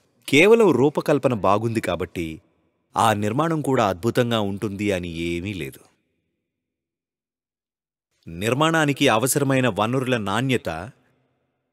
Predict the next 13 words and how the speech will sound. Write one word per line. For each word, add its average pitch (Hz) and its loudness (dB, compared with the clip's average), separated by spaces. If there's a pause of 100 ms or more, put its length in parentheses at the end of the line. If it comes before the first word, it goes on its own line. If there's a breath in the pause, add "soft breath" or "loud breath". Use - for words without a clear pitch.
(400)
ఇంకా 110 0 (400)
నిర్మించే 156 2
వ్యక్తి 117 0
సామర్థ్యం 107 0
కూడా 90 -6
ఎంతో 156 0
పెద్ద 107 -2
వ్యత్యాసం 117 -4
చూపిస్తుంది. - -14 (840)
దీనికి 156 -4
కూడా 113 -2
అదే 90 -6
వర్తిస్తుంది. 85 -12